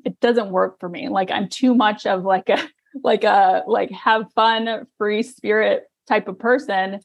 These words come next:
that it's not gonna work for me. So I figured out, like, how to create, like, a system for my finances where I bucket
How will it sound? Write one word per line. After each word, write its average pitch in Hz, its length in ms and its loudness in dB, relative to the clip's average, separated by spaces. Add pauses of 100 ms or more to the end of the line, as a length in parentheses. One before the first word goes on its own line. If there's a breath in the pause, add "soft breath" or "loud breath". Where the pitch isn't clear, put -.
(340)
that 196 420 2
it's 214 160 -4
not 226 160 0
gonna 208 120 -6
work 226 300 -4
for 180 100 -4
me. - 220 -8
So 202 220 0
I 196 100 2
figured 202 420 -2
out, 196 260 2
like, 175 220 -6
how 190 340 0
to 185 640 2
create, 185 440 -2
like, 185 200 -2
a 180 80 -8
system - 680 -2
for 254 80 -4
my 240 180 0
finances 233 840 0
where 185 200 2
I 185 60 2
bucket 190 720 0